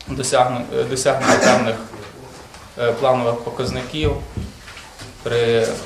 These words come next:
нормальній дисципліні може розраховувати на отримання бонусу у вигляді грошової премії.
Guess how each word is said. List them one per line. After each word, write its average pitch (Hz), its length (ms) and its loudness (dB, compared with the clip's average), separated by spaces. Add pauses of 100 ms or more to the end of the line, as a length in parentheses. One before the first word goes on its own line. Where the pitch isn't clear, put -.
(140)
нормальній 120 440 0
дисципліні 139 720 -6 (720)
може 131 220 -2
розраховувати 117 720 -4
на 117 60 0
отримання 113 480 -2
бонусу 123 480 -2 (760)
у 123 40 -8
вигляді 123 340 -2
грошової 117 460 -2
премії. - 380 -2